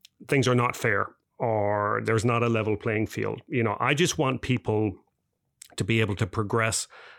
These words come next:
based on merit. Um, uh, uh, you know, and I always say to people, you know, work hard, make a difference, treat people well. That's, that's been my tr-, thing that I've tried to do. And I want people who do that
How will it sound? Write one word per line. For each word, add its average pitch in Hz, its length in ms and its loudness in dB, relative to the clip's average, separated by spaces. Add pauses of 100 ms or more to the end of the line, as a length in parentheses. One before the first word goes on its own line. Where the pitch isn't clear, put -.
(140)
based 110 260 2
on 107 160 4
merit. 107 280 2 (360)
Um, 101 560 -2 (220)
uh, 120 200 -4
uh, - 220 -6 (100)
you 113 160 0
know, 95 240 -2
and 110 160 -4 (140)
I 107 200 -4
always 101 240 0
say 110 140 -2
to 95 80 -4
people, 98 500 -4
you 104 140 -2
know, 95 200 -2 (360)
work 120 240 0
hard, 104 280 2
make 110 200 2
a 117 40 0
difference, 98 460 0
treat - 320 -4
people 98 300 -2
well. 92 400 -2 (100)
That's, - 320 -2 (180)
that's 107 300 -4
been 101 220 2
my 98 320 2 (480)
tr-, - 120 -4 (140)
thing 104 200 2
that 95 120 0
I've 95 160 0
tried 104 280 -2
to 113 100 -4
do. 123 240 0 (420)
And - 160 2
I 143 80 4
want 156 220 4
people 139 260 4
who 123 140 4
do 139 180 6
that 117 300 2